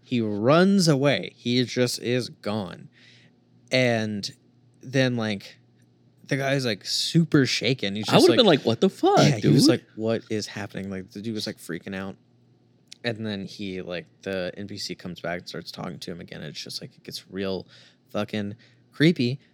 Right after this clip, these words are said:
Speaker 1: After we record this, I will look it up on YouTube 'cause we've gotta watch it. It's, like, ten minutes or
Speaker 2: My
Speaker 1: something.
Speaker 2: God.
Speaker 1: But,
Speaker 2: I don't
Speaker 1: dude,
Speaker 2: know if I wanna watch that, man. I might not be able to go to sleep.
Speaker 1: it's so scary 'cause you're just like,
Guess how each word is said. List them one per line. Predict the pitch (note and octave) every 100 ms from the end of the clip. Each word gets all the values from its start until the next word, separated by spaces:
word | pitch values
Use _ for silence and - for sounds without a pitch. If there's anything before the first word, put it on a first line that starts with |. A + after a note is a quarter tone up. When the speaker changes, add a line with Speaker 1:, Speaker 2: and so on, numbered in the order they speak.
| _ _
Speaker 1:
After | C#3 A#3 - A#2+
we | G2
record | F#2+ - G2 G2+
this, | A2 B2 -
I | -
will | D3 B2+ A#2+
look | D3 E3
it |
up | E3 E3
on | C#3+ C#3
YouTube | F3 D#3+ C3 B2
'cause | B2 B2
we've | A2+ -
gotta | B2 C3+ C3+
watch | B2 A#2+
it. | A2
It's, | -
like, | - -
ten | - D#3+ D3
minutes | G#2+ - -
or | -
Speaker 2:
My | F#2+
Speaker 1:
something. | G#2+
Speaker 2:
God. | G2+ G#2+ G#2+ F#2 E2+ E2
Speaker 1:
But, | A2+ B2
Speaker 2:
I |
don't | C#3
Speaker 1:
dude, | G#4 G#4+
Speaker 2:
know |
if | F#4
I | -
wanna | B3+ -
watch | - -
that, | C3
man. | G#2+ A#2+
I | C#3+
might | F3+
not | E3
be | D#3
able | D#3+ C#3
to |
go | C3+
to | B2+
sleep. | - - B3 - E3
Speaker 1:
it's | D#3
so | - - D3+ D#3+ D#3 A#2
scary | - - D3+ F3 F3+ D3 A#2
'cause | - D#3+
you're | D#3
just | D#3 D3
like, | B2+